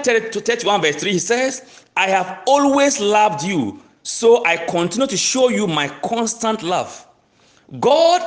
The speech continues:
is the God of love. Jesus is the God of love. And the scriptures cannot be broken. The scriptures cannot be broken.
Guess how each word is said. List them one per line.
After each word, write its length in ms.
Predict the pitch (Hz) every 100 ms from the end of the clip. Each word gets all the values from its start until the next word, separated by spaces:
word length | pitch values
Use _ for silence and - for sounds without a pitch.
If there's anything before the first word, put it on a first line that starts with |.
| -
is 240 | 160 131
the 100 | 160
God 500 | 156 - 196 208 220 220
of 140 | 156
love. 320 | 185 185 117 - - 123
Jesus 640 | 110 262 285 156 151 147 -
is 100 | 156
the 140 | 165
God 420 | 160 208 240 240 214
of 100 | 196
love. 420 | 254 311 - - _ _ _ _ _ - -
And 200 | 180 190
the 100 | 185
scriptures 500 | 185 - 302 294 285 294
cannot 540 | 220 208 214 254 285
be 60 | 196
broken. 420 | 135 262 - 95 - _ _ _ - -
The 220 | 110 180
scriptures 560 | 180 - 277 302 285 277
cannot 240 | 233 220 247
be 80 | 185
broken. 440 | 208 226 110 95